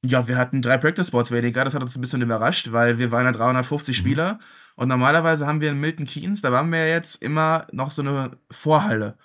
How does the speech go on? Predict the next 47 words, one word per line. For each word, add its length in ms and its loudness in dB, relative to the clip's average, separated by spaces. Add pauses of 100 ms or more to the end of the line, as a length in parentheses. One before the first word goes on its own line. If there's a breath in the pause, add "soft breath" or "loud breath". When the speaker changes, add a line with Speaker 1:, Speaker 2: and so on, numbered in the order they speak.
Speaker 1:
wo 80 -6
man 100 0
quasi 220 0
reinkommt 560 2
und 80 -2
dann 320 -4
gehst 180 -6
du 80 -2
in 60 0
die 80 0
Vorhalle 340 2
und 140 -2
da 100 2
sind 220 -6
eigentlich 320 0
immer 240 -2
sieben 240 0
Practice 320 -4
Boards 180 -8
gewesen. 400 -2 (320 loud breath)
Jetzt 160 -2
waren 80 0
nur 80 -2
noch 140 0
vier 200 -2
da. 260 -2 (380 loud breath)
In 120 2
der 160 6
Halle 240 6
selber 340 2
sind 160 -2
dann 80 2
nochmal 640 2
sechs 520 -4
Practice 340 -2
Boards 240 0
und 60 -4
dann 120 0
halt 100 0
die 60 -6
zweiunddreißig 640 0
oder 160 0
bei 240 -2
uns 200 -2
jetzt 280 -6
sechsunddreißig 680 -2
Spielboards, 680 0